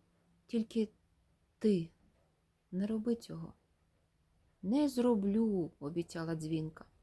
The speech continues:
бо не розуміла, як взагалі можна покинути цього надійного чоловіка. Не уявляла, що такому сильному чоловікові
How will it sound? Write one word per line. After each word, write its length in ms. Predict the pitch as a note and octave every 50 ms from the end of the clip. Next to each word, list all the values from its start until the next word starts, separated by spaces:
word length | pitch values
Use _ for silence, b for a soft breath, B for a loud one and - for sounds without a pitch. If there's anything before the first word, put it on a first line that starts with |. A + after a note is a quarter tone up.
| _ _ _
бо 140 | - F#3 G#3+
не 120 | A#3 A#3+ A#3+
розуміла, 500 | B3+ B3 G#3+ A#3+ B3 C#4 F4 D4+ G#3 F3+
як 200 | F#3 G#3+ A3 F#3
взагалі 460 | F3 E3+ F#3 F3+ F#3 G#3+ A3+ B3 A#3
можна 420 | G3+ F3+ F3 E3+ E3+ E3+ E3+ E3 b b b b b b b b
покинути 560 | - A3 - - F4 E4 C4+ G#3+ - - F3+
цього 360 | - - - G#3 G3 F3+ F3+
надійного 600 | E3 E3+ F#3+ F#3 F#3 G#3 F#3+ F3+ E3+ E3+ E3+ F3+
чоловіка. 580 | F3 - F#3+ F#3+ F#3+ F#3+ F#3 F3 E3+ - - - _ _ _ _ _ _ _ _ _ _ _ _ _ _ -
Не 140 | F3+ G3+
уявляла, 680 | G#3+ G#3 G#3 G3 G#3+ G#3 G3 G3+ A#3 B3 A#3+ G#3 F#3+ F3+
що 220 | E3+ - - F#3 F#3 - _ _
такому 640 | - F#3+ - _ _ - A3 A#3 A3+ G3 F#3 F3 E3+
сильному 640 | - - - G#3 G#3 F#3 F3 E3 E3 E3 D#3 D3+
чоловікові 840 | - - - - D3+ C#3+ D3 F3+ A#3+ D4+ - - A3+ G3 E3 D#3+